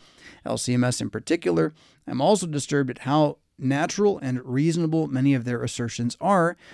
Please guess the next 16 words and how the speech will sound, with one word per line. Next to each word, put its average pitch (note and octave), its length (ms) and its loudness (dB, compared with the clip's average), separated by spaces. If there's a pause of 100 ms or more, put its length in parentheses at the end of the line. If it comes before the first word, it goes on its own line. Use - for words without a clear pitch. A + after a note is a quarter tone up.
(120)
especially - 540 -2
regarding C3 420 2
the C#3 80 0
distinction A#2+ 540 -4
of A#2 100 -10
the A#2+ 80 -16
sexes F#3 540 0
and A#2 160 -8
the - 80 -12
place C3+ 380 0
of A#2 100 -8
masculinity D3 680 0
and A#2+ 140 -2
fathers A#2 360 -4
in A2+ 80 -8
society. D3+ 640 0